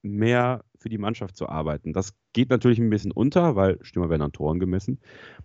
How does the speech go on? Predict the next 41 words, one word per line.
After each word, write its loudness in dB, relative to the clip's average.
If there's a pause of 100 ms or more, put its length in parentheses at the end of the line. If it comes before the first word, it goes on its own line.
(240)
Aber 6
was 4
er -2
an 0
Wege 4
macht, -4
was -6
er 0
an -6
Bälle 4
verteilt, -8
was, -8
wenn 0
er -2
sich -6
zurückfallen 0
lässt, -4
gestern 0
gegen -2
Porto 0
hat -2
man -2
das -4
ganz 0
schön 0
gesehen, 2
zwischendrin 2
war 6
dann 4
Diaby, 2
äh, 4
Stoßstürmer 2 (380)
und 2
Schick 0
hat 2
sich -6
auf -4
die -12
Zehnerposition 0
fallen -4
lassen. -8